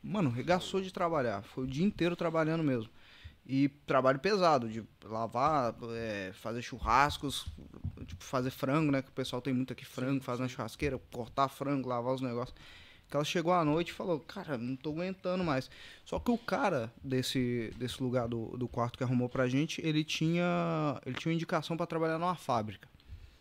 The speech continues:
Speaker 1: certo? Fábrica que mexia com coisa de frango. Eu falei, "Velho, continua, continua que eu vou, vou trabalhar nessa fábrica.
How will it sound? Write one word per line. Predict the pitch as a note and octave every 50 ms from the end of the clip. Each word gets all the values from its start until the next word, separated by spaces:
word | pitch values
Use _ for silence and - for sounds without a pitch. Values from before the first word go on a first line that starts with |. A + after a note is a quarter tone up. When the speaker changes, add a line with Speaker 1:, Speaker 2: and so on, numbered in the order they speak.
| - - -
Speaker 1:
certo? | - A#2+ A#2+ B2+ - - -
Fábrica | - - B2 B2+ B2 - -
que | - -
mexia | C3+ C3 B2 - C#3+ C3
com | C#3 B2
coisa | C3 C3+ C3+ C3+
de | C#3+
frango. | C#3+ - - A#2 G#2+ G#2 A2
Eu | A#2
falei, | - - E3 D3+ A#2+
"Velho, | A#2 B2+ A#2+ G#2+ G2 G#2 G#2+ - _ _ _ _ - - _ - - - - - - _ _ _ _ _ _ _
continua, | - F3+ F#3 F3 - - A3 G#3+ G#3+ G3 D#3 D3 C3+ A#2+
continua | - - E3+ E3+ E3 - F#3+ F3+ F#3+ G3
que | - G#3+
eu |
vou, | G3 G3 A3 A3+
vou | G3 F#3 G#3 A3+
trabalhar | A3 A3+ G3+ G3+ G#3 G#3+ G#3+ G#3+
nessa | A3 G#3 - A#3+
fábrica. | A3+ - B3 A3 G3 F3+ F3 E3 - C#3